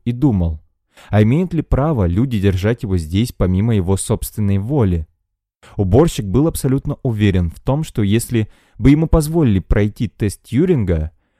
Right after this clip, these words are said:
у него бы с ним не возникло бы никаких проблем. Во всяком случае, электровенику ещё ни разу не удалось отличить его от корабельного кота Рубби.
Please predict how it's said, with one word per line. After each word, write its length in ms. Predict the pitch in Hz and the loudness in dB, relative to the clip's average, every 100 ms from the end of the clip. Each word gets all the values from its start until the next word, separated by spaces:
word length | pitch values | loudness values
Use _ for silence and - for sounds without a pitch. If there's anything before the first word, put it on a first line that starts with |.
| _ | _
у 60 | 110 | 0
него 200 | 139 202 | 2 4
бы 140 | 180 | 2
с 100 | 156 | 0
ним 140 | 170 165 | 0 0
не 80 | 135 | 2
возникло 560 | 107 98 120 - 147 | 2 2 -2 -2 -4
бы 140 | 117 104 | -2 -4
никаких 500 | 95 92 - 87 - | -2 -6 -6 -10 -4
проблем. 640 | 104 113 131 101 80 80 _ _ _ _ _ _ _ | -2 0 0 0 -2 -8 _ _ _ _ _ _ _
Во 160 | 92 104 | 0 0
всяком 360 | - 143 101 90 | 2 0 0 -4
случае, 540 | 123 170 - 95 87 | -2 -4 0 -2 0
электровенику 1080 | 104 104 104 - 95 107 151 117 - 85 85 92 | 0 0 0 -2 0 0 0 -2 -4 -6 -6 -8
ещё 260 | 107 - | -6 -2
ни 100 | 190 | 0
разу 260 | 170 170 156 | 0 2 2
не 120 | 117 | 2
удалось 440 | 107 92 95 135 - | 2 2 2 2 -2
отличить 640 | 117 - 110 - 147 151 | -6 -4 -4 -4 -6 -6
его 260 | 123 120 - | -2 -2 -2
от 160 | 143 | -6
корабельного 640 | - 131 113 95 90 85 87 | -4 -2 0 0 0 0 -2
кота 500 | 101 - 95 85 95 | -4 -4 -2 0 0
Рубби. 540 | 123 110 85 80 | -2 -2 -2 -4